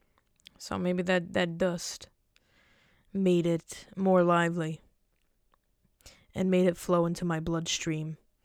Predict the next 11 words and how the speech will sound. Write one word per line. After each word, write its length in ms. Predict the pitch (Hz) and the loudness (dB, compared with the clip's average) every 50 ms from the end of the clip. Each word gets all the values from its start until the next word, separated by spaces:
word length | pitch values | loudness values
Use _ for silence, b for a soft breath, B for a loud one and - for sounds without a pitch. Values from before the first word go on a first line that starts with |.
| - _ _ _ _ _ _ _ _ _ _ _ _ _ _ _ _ _ _ - | -20 _ _ _ _ _ _ _ _ _ _ _ _ _ _ _ _ _ _ -10
in 140 | - 160 | -8 -4
this 240 | 160 160 170 - - | -4 -2 -2 -2 -2
way. 280 | 170 151 165 175 160 - - - _ _ _ _ _ _ _ _ _ _ _ - _ - - | -2 -4 -4 -6 -10 -14 -20 -20 _ _ _ _ _ _ _ _ _ _ _ -20 _ -8 -2
And 120 | - 214 | 2 6
I 60 | 220 254 | 6 8
really 260 | 262 285 294 294 240 | 8 8 6 6 4
haven't 260 | 233 240 220 214 196 | 4 2 2 0 -2
told 280 | - 214 202 190 170 - - 214 | -2 -2 -2 -2 -4 -6 -4 -2
anyone 400 | 202 196 196 196 190 185 180 180 | 0 2 2 2 2 0 -2 -2
these 160 | 185 185 - | -4 -4 -4
stories, 560 | - - - - - - - - - - - | -4 -6 -6 -6 -8 -10 -14 -16 -18 -20 -20